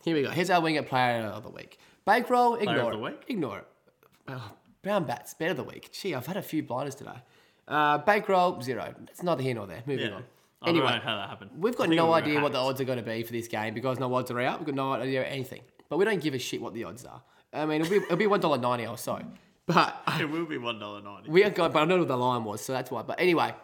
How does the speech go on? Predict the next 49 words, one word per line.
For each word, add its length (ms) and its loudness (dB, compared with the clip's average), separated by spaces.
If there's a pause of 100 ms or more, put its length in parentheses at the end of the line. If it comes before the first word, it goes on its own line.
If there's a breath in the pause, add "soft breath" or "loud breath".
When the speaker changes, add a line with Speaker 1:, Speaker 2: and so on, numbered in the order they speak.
(140)
Speaker 1:
with 120 0
these 180 4
lines, 360 2
twenty-eight, 480 0 (340)
twenty-six. 580 -8
Speaker 2:
What 80 -2
do 60 -4
you 60 -6
think 180 -10
the 80 -10
line 220 -8
will 100 -10
be? 120 -12
Speaker 1:
I'm 200 4
gonna 120 2
guess 300 0
twenty-seven 720 -2
point 200 -8
five. 340 -12
Speaker 2:
I'll 120 -6
guess 180 -8
twenty-six 440 -14
point 200 -20
five. 180 -20 (100)
Speaker 1:
Yeah, 140 -2 (120)
just 160 -10
'cause 120 -8
he 40 4
had 80 0
such 140 -8
a 40 -4
great 240 -2
game 200 -4
last 200 0
week, 100 -2
they 100 -4
may 220 -2
bump 320 -8
it 60 -6
up 320 -6 (100)
at 100 -6
Speaker 2:
Yep. 240 -10
Speaker 1:
one. 320 0 (340 loud breath)
But 260 0
Bontempelli 680 4
unders. 460 -4 (440 soft breath)
I 100 6
think 200 2
Bontempelli 580 4